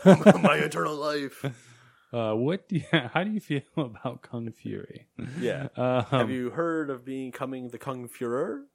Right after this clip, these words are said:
Speaker 1: <laughs> Um, wh-, who else?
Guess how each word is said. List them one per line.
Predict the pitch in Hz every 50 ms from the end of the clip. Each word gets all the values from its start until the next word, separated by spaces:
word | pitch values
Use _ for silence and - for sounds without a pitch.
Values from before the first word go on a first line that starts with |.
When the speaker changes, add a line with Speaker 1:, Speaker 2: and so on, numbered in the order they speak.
| _ _ _ _ _ _ _ -
Speaker 1:
<laughs> | 190 - - _ _ _ _ _ _ _ _ - - 110 113 113 - - _ _ _ 113 120 - _ _ _ -
Um, | 110 110 110 107 107 104 104 101 101 101 101 104 - - - -
wh-, | - 107 101 104 107 113
who | 113 117
else? | 107 101 101 - -